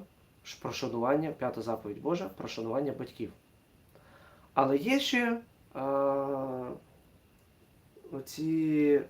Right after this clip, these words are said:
передання старців, е, або якби приписи релігійні, де, які стосуються релігійного життя. І чого вони стосуються?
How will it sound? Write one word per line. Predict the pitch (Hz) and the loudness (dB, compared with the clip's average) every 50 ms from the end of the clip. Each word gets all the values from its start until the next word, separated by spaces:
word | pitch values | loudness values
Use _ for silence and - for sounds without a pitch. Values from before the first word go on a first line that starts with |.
| - - - - - - - _ - _ _ _ - | -10 -20 -20 -20 -20 -20 -20 _ -20 _ _ _ 0
передання | - 143 139 156 151 151 147 139 143 135 | 2 4 4 6 6 6 4 4 4 0
старців, | - - 147 135 127 - - - - - - - - _ _ _ - - - - - - - - - - - - - - - - | 2 6 6 6 6 6 2 -10 -14 -14 -16 -20 -20 _ _ _ -18 -18 -16 -16 -18 -20 -18 -18 -18 -18 -20 -20 -20 -20 -18 -14
е, | - 117 117 113 113 113 110 110 107 - - - - - - - - | -10 -6 -6 -4 -4 -4 -4 -4 -6 -8 -12 -16 -20 -20 -18 -14 -12
або | - 120 120 131 131 | -10 -8 -6 -4 0
якби | 123 117 107 - - 117 107 - 92 92 - - - - - - - _ _ - - | 0 0 0 -2 -2 -4 -4 -6 -8 -10 -14 -16 -20 -20 -20 -20 -20 _ _ -12 -4
приписи | - 170 147 151 147 - 127 110 - - - - _ _ - - - - - - - - - - - - _ _ - _ _ - - - | 2 6 8 8 8 6 2 -8 -10 -12 -16 -18 _ _ -20 -20 -20 -20 -20 -20 -20 -20 -20 -20 -20 -20 _ _ -20 _ _ -20 -20 -14
релігійні, | 160 123 123 123 127 127 123 139 143 127 110 104 - - - - - - - - - - | -8 -4 -2 0 0 2 4 6 4 4 4 -2 -8 -12 -14 -20 -20 -20 -20 -20 -20 -18
де, | - - 120 120 113 113 | -12 -6 -2 -2 0 0
які | 117 117 - 117 | -2 -4 -6 -12
стосуються | - - 127 - 143 139 131 - 123 | -10 -8 -4 0 0 0 0 -2 -4
релігійного | 127 127 123 120 131 131 123 123 | -4 -4 -4 -4 -4 -4 -4 -4
життя. | 120 120 120 113 - 113 101 - - - - - - - - | -6 -6 -8 -8 -8 -8 -8 -8 -12 -20 -20 -20 -20 -14 -8
І | - | -6
чого | - - 202 214 | 0 2 4 4
вони | 220 285 233 180 | 4 4 2 0
стосуються? | 175 - 175 170 - 131 117 107 - 113 | 0 -2 -4 -6 -4 -4 -4 -4 -6 -12